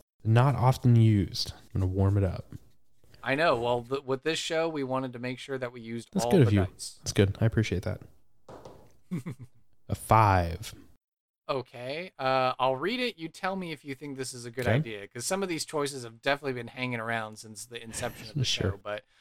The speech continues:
Speaker 2: this one says, "Plot a path slash course through a dark forest to the next town." Is that something that is reasonable for Kwando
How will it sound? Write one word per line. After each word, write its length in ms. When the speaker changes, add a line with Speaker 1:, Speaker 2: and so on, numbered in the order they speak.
Speaker 2:
this 200
one 180
says, 440
"Plot 360
a 40
path 480
slash 460
course 420
through 160
a 40
dark 300
forest 380
to 80
the 100
next 300
town." 180
Is 140
that 260
something 520
that 260
is 200
reasonable 500
for 160
Kwando 760